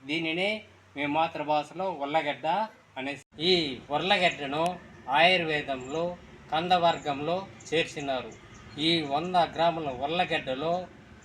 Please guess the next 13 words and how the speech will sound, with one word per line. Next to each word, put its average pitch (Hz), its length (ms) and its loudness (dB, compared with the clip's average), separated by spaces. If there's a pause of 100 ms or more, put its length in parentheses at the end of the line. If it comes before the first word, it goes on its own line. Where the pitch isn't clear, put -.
(200)
కార్బోహైడ్రేట్లు, 156 1040 2 (380)
ఫైబరు, 151 600 0 (380)
పొటాషియం, 151 720 0 (400)
ఐరన్, 160 520 0 (400)
మెగ్నీషియం, 156 680 -4 (400)
విటమిన్ 139 500 -6
సి, 160 160 -4 (680)
విటమిన్ 151 500 -4
బి 156 180 -2
సిక్స్లు 156 580 -8
అనేది 143 380 -4 (460)
ఉండటం 156 480 0
అనేది 143 380 -4